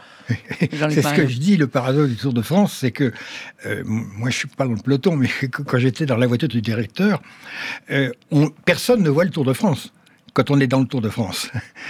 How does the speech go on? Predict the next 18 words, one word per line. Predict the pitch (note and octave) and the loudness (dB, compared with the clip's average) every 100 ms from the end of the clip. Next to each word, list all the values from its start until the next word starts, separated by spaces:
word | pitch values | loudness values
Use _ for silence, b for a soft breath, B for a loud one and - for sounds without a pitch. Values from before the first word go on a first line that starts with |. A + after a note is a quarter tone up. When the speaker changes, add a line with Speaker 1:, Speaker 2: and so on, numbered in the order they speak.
| B | B
Speaker 2:
Hein ? | - D3+ B B - | -8 -8 B B -2
Pour | B2 | 2
revenir | C3+ D3+ C3 | 2 2 2
à | A#2 | 0
cette | - A2+ | -4 -4
exaltation | A#2 A2+ B2+ C3 A2+ - C#3 | 0 2 0 0 -4 0 0
du, | A#2 A2 G#2+ | 0 -2 -8
du | G#2+ G#2+ | -8 -4
moment | A2 A#2 A2 | -2 -2 -2
crucial, | G#2 B2 - B2 D3 C3 A2+ | -4 -4 -4 0 0 0 -2
euh, | F#2 G2 - B B A#2+ | -8 -12 -14 B B -12
d'un, | A2+ G2+ G#2+ | -10 -10 -8
du, | A2+ | -8
du, | G#2+ A#2 | -4 -4
d'une | A2 A#2+ | 0 0
épreuve | A2 A#2 | 0 -4
sportive, | - C#3 - D3+ B2 | -2 -2 2 4 4
euh, | A2 | 0